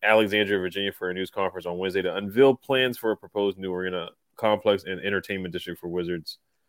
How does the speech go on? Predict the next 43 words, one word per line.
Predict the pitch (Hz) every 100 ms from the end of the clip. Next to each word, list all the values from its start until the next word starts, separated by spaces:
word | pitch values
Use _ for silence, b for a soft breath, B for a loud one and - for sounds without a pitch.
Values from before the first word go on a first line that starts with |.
| _ _ _ _ -
And, | 104 101
and | 90 101 98 -
N | 110
H | 110 98 -
L's | 101 98 -
capital. | 101 95 92 92
So | 87 98
now | 113 127
Woj | 101 98 113 107
is | 107
on | 107 110
it. | 110 - -
He's | 98 101
reporting | 98 95 104 101 98
it. | 98 - _
So, | - 98 92 90 76
um, | 87 90
also, | 78 104 104 - 104 98 92
uh, | 90 87 85 65
somebody | - 104 98
named | 95 90 -
Tom | 107 104 101 95
Sherwood | - - 98 107 123 131 131 - _ _ _ _ _ -
tweeted | 120 117
out, | 110 95
"Goodbye, | 104 90 104 110
Caps | 110 110 107 -
and | 104 95
Wizards. | 104 110 95
Deal | 87 117 123
with | 110
Virginia | 107 107 110
being | 95 107 101
announced | 98 98 98
tomorrow | - 92 95
morning | 92 98 95
at | 85
Potomac | - 107 98 90
Yards, | 98 101 92
where | 90
celebratory | - 143 143 131 - 143 135 120
announcement | 107 113 - 92
tents | - 202 180 - -